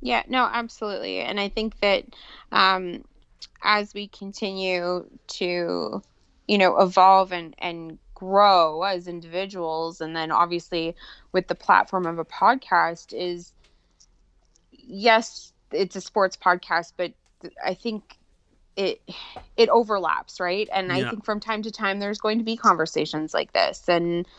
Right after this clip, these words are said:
Speaker 1: um, I think that at this point, all we can do is continue to to grow and evolve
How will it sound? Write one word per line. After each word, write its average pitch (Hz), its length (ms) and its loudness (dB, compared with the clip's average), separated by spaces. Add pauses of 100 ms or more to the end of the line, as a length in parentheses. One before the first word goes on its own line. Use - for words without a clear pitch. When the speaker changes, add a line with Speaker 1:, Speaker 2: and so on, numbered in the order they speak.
(320)
Speaker 1:
um, 165 560 4 (220)
I 185 120 -2
think 185 400 -8
that 165 280 2
at 180 160 -4
this 180 220 -6
point, 175 600 -6 (420)
all 190 140 6
we 185 120 -2
can 190 180 -10
do 170 320 -2
is 165 360 -4
continue 170 640 -2
to 165 400 4 (320)
to - 120 -2
grow 180 260 6
and 196 100 2
evolve 202 520 4